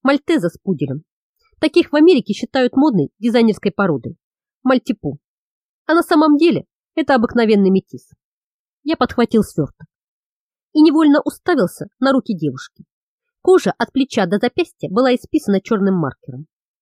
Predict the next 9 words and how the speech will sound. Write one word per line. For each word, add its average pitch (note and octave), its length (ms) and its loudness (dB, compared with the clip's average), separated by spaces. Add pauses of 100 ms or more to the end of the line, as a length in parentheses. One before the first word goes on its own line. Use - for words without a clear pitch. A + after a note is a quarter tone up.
(240)
Десятки A#3+ 580 -2
кривых B3 320 0
букв A#3 240 -6 (260)
шли D4+ 240 0
непрерывной B3 480 2
цепочкой, - 580 -10 (240)
заваливались B3 640 0
на D3+ 180 -2
бок, C#3 140 -14